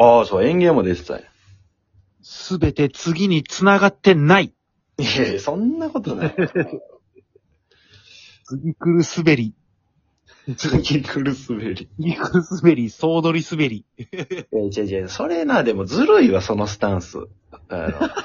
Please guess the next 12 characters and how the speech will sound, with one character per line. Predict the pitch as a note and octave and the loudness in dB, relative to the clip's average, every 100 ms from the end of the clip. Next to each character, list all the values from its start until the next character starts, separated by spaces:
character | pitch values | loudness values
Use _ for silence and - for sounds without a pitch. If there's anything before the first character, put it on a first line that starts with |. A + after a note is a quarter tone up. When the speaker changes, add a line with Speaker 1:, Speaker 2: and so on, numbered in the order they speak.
| - C5 | -12 -6
Speaker 1:
<laughs> | - C#5+ C#5 - - | -4 -4 -6 -8 -6
テ | G#2+ | -4
レ | G2+ F#2+ | -2 -4
ビ | F#2 | -6
出 | F#2 | -8
て、 | F2 F#2 F2+ | -6 -2 -2
賞 | F2+ G2+ | 0 0
レ | G2 | 0
ー | |
ス | F#2+ F#2 | 0 -6
出 | |
て | F2+ | -8